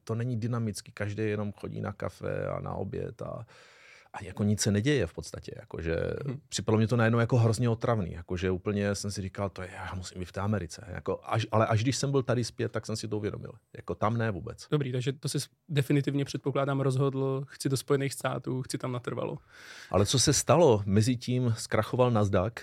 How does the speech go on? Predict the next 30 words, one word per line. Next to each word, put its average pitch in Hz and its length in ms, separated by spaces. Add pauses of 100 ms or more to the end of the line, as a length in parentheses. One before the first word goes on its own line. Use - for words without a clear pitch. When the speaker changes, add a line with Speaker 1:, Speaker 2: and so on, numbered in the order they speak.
(160)
Speaker 1:
celá 101 240
ta 117 120
dotcom 104 400
bubble 104 240 (100)
praskla. 90 580 (100)
Speaker 2:
Aha. 131 180 (380)
Speaker 1:
A - 80
to 92 120
byl 90 120
jako 92 200
brutální, 92 720
brutální 90 500
krach. 90 420
Jako - 280
já - 60
jsem - 140
v - 60
té 95 120
době 85 180
začal 85 280
investovat 82 320
do 76 100
akcí 85 500 (680)
a - 80
prostě 80 680 (380)
třeba 80 240
jsem 80 180
investoval 82 460
do 78 100
firmy 85 400